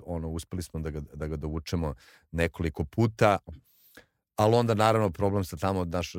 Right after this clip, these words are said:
okupi se milion ljudi odjednom, on došao da se, ono, da se prošeta, da mu bude lepo, da se opusti, <laughs> ono, odjednom trista ljudi oko njega, ono, navijaju Nole.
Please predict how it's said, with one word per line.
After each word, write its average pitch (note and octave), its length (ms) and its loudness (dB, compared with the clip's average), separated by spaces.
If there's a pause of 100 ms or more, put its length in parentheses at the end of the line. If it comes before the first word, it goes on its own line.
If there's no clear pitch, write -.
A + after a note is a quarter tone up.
(300)
okupi F#2 340 -4
se F2+ 160 -6
milion F#2 280 -2
ljudi F2+ 240 0
odjednom, F2+ 400 0
on F2+ 120 -2
došao F2 260 -2
da E2+ 80 -4
se, E2+ 140 -6
ono, E2+ 160 -4
da D#2 120 -4
se D#2+ 140 -8
prošeta, E2+ 520 -2
da D#2+ 120 -4
mu D#2+ 140 -6
bude E2 200 -4
lepo, E2+ 340 2
da D#2 100 -4
se D#2+ 140 -4
opusti, - 500 -4
<laughs> - 0 -
ono, G2 200 -4
odjednom F2 320 -2
trista D#2 360 -6
ljudi D2+ 200 0
oko D2 180 -2
njega, C#2 260 -4
ono, C2 120 -8
navijaju D2 380 0
Nole. C#2+ 220 -2